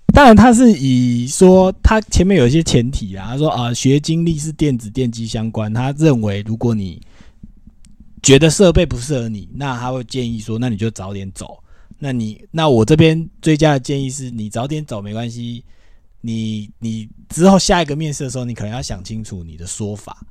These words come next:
就是你离开台积的说法这样子。好，然后第十二点，它是一样关于他们内转，它是J O S啦，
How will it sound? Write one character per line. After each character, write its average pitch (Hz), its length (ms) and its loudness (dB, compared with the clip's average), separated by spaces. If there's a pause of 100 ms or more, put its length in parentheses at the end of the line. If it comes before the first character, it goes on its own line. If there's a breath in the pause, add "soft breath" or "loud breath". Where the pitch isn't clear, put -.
(240)
就 110 100 -16
是 117 100 -12
你 107 180 -8
离 98 180 -14
开 113 200 -10
台 98 200 -10
积 98 140 -16
的 95 120 -14
说 90 240 -14
法 - 300 -20
这 85 80 -20
样 82 140 -20
子。 - 100 -20 (520 soft breath)
好， - 300 -10 (340 loud breath)
然 120 120 -2
后 139 140 0
第 151 400 -2
十 143 180 -2
二 165 160 2
点， 98 240 -4
它 123 160 -4
是 127 500 -4
一 117 100 -6
样 165 240 4
关 151 260 0
于 135 60 -2
他 139 100 0
们 131 160 -2
内 135 200 -2
转， 80 280 -10
它 113 200 -6
是 120 340 -4
J 127 280 0
O 123 180 2
S 107 220 -8
啦， 76 180 -16